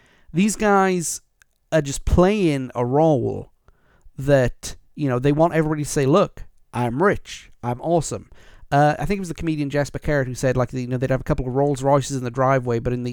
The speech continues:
in the fridge they got two eggs, you know. And that's kind of what that was in that late, in that late eighties. You know, people definitely were trying to s-, appear more wealthy than they actually were. And that was because, you know, the country at the time was in a position of,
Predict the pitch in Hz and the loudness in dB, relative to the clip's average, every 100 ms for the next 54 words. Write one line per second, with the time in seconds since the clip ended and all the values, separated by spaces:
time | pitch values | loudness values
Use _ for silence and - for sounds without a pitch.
0 | - 127 113 151 127 120 107 - 147 120 | -6 -6 -2 -2 0 -4 -4 -2 0 0
1 | 107 - - - 127 104 - - - - | -2 -10 -14 -6 -6 -6 -10 -16 -16 -16
2 | - 151 156 190 - - 196 196 175 180 | -6 -2 4 4 4 0 2 2 0 0
3 | - 147 127 175 208 139 - 139 139 131 | 2 2 2 0 0 -2 -2 -2 -2 -4
4 | - 127 110 - - 139 143 135 113 120 | -2 -4 -4 -12 -12 -8 -2 -2 0 0
5 | 127 240 165 - - - - - 180 117 | 2 2 0 -8 -16 -18 -20 -6 -4 -2
6 | - 180 202 185 143 151 190 180 139 123 | 4 4 6 2 4 4 2 2 -2 -4
7 | 127 131 - 165 160 143 131 - 143 123 | -4 -6 -8 -2 -2 -2 -4 -4 -2 -2
8 | 123 117 - - - - - - - _ | -4 -6 -12 -20 -18 -12 -10 -10 -14 _
9 | - 127 127 - 240 220 147 127 139 139 | -12 -8 -6 -2 2 4 4 0 -2 -2
10 | 135 135 127 135 123 120 123 120 - 113 | 2 0 0 -4 -6 -8 -4 -6 -4 -8
11 | 113 151 208 139 104 - _ - - - | -4 0 0 0 -4 -14 _ -20 -20 -8
12 | 165 214 214 202 214 220 196 196 156 147 | -2 -2 -4 -8 -2 -2 -2 -4 -6 -8
13 | - _ 156 147 - 208 226 190 147 - | -14 _ -6 -6 -2 -2 0 -4 -4 -4
14 | 143 135 139 156 151 147 147 143 143 143 | -4 -2 -2 -2 -2 -2 -4 -4 -4 -6
15 | 131 127 123 117 | -6 -4 -4 -6